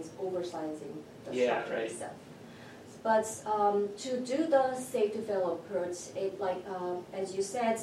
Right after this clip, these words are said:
Speaker 1: it needs more considerations and more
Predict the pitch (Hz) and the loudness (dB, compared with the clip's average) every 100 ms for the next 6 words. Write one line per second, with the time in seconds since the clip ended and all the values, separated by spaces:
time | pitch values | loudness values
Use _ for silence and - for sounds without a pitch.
0 | - 202 202 208 214 220 226 - 214 196 | 4 4 4 0 0 2 0 -2 -2 2
1 | 196 196 190 214 208 202 180 170 180 233 | 2 2 2 0 -2 0 0 4 4 2
2 | - 254 254 214 185 180 180 180 180 180 | -2 -6 -4 0 0 0 -2 -2 -2 -4